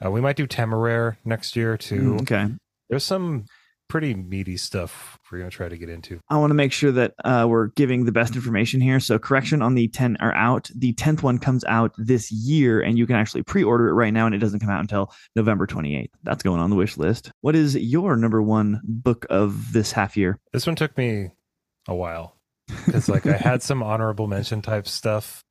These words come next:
Speaker 2: That's so funny, 'cause mine was, like, so easy, and then two and three were brutal.
Speaker 1: Oh, really? Yeah. So,
Speaker 2: Yeah.
Speaker 1: okay, so, like, as an honorable mention that would have been in the top three, but just didn't quite get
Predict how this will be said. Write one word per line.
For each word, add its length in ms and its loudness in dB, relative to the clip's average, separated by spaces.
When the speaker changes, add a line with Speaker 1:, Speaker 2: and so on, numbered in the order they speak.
Speaker 2:
That's 200 0
so 120 4
funny, 280 2
'cause 180 0
mine 220 4
was, 120 2
like, 160 2
so 260 2
easy, 340 2
and 100 2
then 100 2
two 200 0
and 100 0
three 120 2
were 160 2
brutal. 640 0
Speaker 1:
Oh, 160 0
really? 500 -2
Yeah. 200 0
So, 160 4
Speaker 2:
Yeah. 240 4
Speaker 1:
okay, 160 2
so, 140 0
like, 160 2
as 160 0
an 80 0
honorable 420 2
mention 440 0
that 160 0
would 160 -2
have 100 -2
been 160 0
in 80 0
the 100 0
top 280 -2
three, 260 -2
but 140 -4
just 200 -12
didn't 300 -4
quite 380 -2
get 200 -4